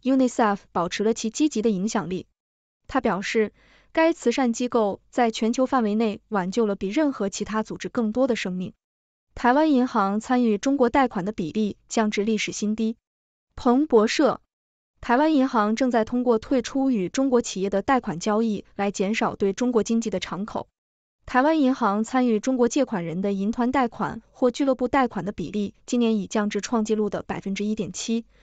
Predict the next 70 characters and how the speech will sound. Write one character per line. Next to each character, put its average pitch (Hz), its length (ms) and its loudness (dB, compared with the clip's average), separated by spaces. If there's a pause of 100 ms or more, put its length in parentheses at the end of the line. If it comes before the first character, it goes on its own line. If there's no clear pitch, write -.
(240)
而 214 120 0
二 262 160 4
零 247 140 2
一 269 60 2
三 302 180 0
年 220 180 2
时 180 320 -6 (100)
几 233 160 0
乎 226 140 0
达 190 180 -2
到 190 160 -2
百 180 160 -6
分 190 160 -8
之 208 80 -4
三 226 180 -2
十 220 120 -6
三。 226 260 -2 (580)
这 339 160 4
一 311 100 4
举 180 180 -4
措 - 420 0
反 202 220 -2
映 220 120 2
了 208 120 0
台 202 200 -2
湾 233 180 2
金 277 140 0
融 220 180 2
机 247 140 -4
构 - 400 0
在 233 240 2
中 269 160 0
国 240 120 4
经 247 160 0
济 240 120 -2
中 226 300 0 (100)
减 214 180 0
少 208 160 0
风 247 220 -2
险 175 180 -6
的 - 80 -10
更 285 240 0
广 208 180 -2
泛 240 220 0
努 180 140 -4
力， 190 220 -6 (360)
这 330 140 2
一 320 120 4
努 202 200 2
力 214 280 0
受 233 220 0
到 208 140 0
了 190 100 -4
房 190 220 -4
地 233 100 -2
产 180 220 -6
危 220 160 0
机 247 400 -4
和 208 160 -2
地 269 140 0
缘 202 260 0
政 269 180 2
治 208 140 -2
紧 175 220 -8
张 226 200 -2
局 185 160 -8
势 190 140 -4
的 185 100 -8
加 208 220 -6
剧。 220 220 -10